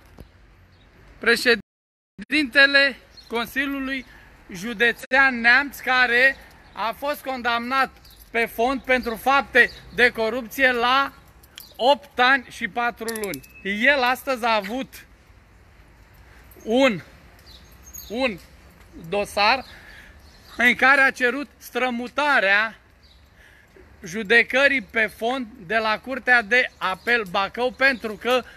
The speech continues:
îi este frică că poate îi vor da mult mai mulți ani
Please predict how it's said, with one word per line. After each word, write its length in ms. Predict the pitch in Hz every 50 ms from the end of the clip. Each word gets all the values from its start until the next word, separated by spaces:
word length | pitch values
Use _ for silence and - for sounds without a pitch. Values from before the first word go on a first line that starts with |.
| - -
îi 240 | - 240 226 226 240
este 320 | 262 269 - - 262 240
frică 640 | 208 - - 226 247 269 269 214 - 262 262 262 240 - - - _ - -
că 160 | - - 220 220 175 -
poate 580 | - 233 247 262 262 - - 254 262 254 240 - _ _ _ _
îi 220 | - 208 226 262 254
vor 260 | 196 208 233 226 208
da 260 | 190 208 262 262 254 233
mult 260 | 220 233 269 285 277
mai 200 | 247 247 233 233
mulți 320 | 233 247 262 254 - - -
ani 300 | 180 196 226 247 254 240